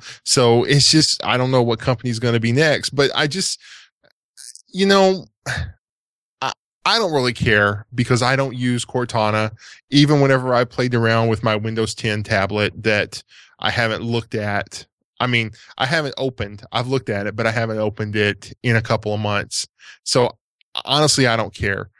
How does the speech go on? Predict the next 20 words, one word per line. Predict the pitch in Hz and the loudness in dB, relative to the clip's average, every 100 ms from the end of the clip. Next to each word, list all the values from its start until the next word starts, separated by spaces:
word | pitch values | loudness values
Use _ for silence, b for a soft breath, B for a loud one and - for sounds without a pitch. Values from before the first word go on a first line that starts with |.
| _ - | _ -4
because | 127 131 117 107 | 0 2 2 2
I | 110 | 0
don't | 113 104 | -2 0
really | 117 113 110 | 2 2 0
care | - 127 120 | 0 0 2
much | 113 110 - | 2 0 -2
for | - 110 | -4 -2
Cortana. | - 117 - 104 104 104 101 B B B | 2 0 2 0 0 -2 -6 B B B
Um, | 127 123 120 117 - _ _ _ _ _ _ - | 0 2 2 0 -6 _ _ _ _ _ _ -2
unless | 135 127 - | 2 0 -2
you're | |
talking | - 117 120 | -2 0 0
about, | 110 104 110 - | 0 0 -2 -4
um, | 104 104 101 92 _ _ - | -6 -6 -8 -12 _ _ -2
Halo, | 117 104 98 98 | 0 0 -2 -4
then | 104 104 | -4 -2
I | 101 | -2
freaking | 101 110 110 104 | -2 -4 -2 -2
love | 101 95 | -2 -2
Cortana. | - 92 - - | -8 -6 -6 -6